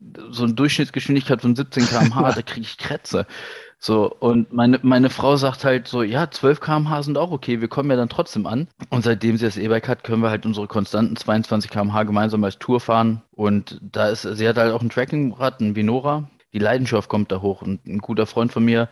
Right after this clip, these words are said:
Speaker 1: ist schon ein bisschen älter, geht jetzt auf sechzig zu,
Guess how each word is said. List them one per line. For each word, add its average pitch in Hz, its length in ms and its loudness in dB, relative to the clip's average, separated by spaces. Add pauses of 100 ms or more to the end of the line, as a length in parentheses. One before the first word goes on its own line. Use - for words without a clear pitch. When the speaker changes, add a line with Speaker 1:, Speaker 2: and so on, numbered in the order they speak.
(480)
Speaker 1:
ist 110 140 -6
schon 123 120 0
ein 120 40 4
bisschen 107 220 -4
älter, 123 380 2
geht 107 240 -6
jetzt 104 180 -6
auf 98 140 -4
sechzig 110 480 -2
zu, 131 240 0